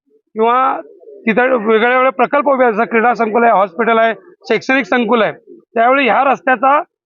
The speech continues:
शहरातल्या लोकांना खूप मोठ्या प्रमाणावरती वापर होईल. त्या दृष्टीने हा रस्ता अत्यंत दर्जेदार झाला पाहिजे. आता सध्या त्या रस्त्याचं पंचवीस लाख रुपयात काम चालू आहे. खरं तर त्या रस्त्यासाठी एकोणतीस कोटी रुपये एमएमआरडीने प्रस्तावित केलेले आहेत आणि ते प्रोसेसमध्ये आहेत.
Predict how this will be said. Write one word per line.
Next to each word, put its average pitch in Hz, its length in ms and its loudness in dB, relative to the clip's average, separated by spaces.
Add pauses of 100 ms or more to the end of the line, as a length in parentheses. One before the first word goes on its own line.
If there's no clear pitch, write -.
(120)
शहरातल्या 240 400 2
लोकांना 247 360 0 (120)
खूप 277 160 -2
मोठ्या 254 420 -2
प्रमाणावरती 262 560 0 (300)
वापर 233 420 0
होईल. 208 180 -2
त्या 240 460 -4
दृष्टीने 240 280 -4
हा 233 160 0
रस्ता 262 560 0
अत्यंत - 340 -2
दर्जेदार 269 600 2
झाला 214 200 2
पाहिजे. 190 420 -4 (380)
आता 262 240 0
सध्या 240 320 -2
त्या 269 120 2
रस्त्याचं 247 380 0
पंचवीस 240 380 -2
लाख 262 160 2
रुपयात 247 240 -2
काम 247 280 -2
चालू 233 200 0
आहे. 190 140 0 (400)
खरं 220 140 0
तर 294 340 -2
त्या 233 300 -2
रस्त्यासाठी 247 460 0
एकोणतीस 262 560 -2
कोटी 277 240 -2
रुपये 226 280 0 (380)
एमएमआरडीने 262 540 0
प्रस्तावित 262 440 0
केलेले 220 320 0
आहेत 147 120 -6 (560)
आणि 240 220 -2
ते 269 120 -2
प्रोसेसमध्ये 254 600 0
आहेत. 160 160 -4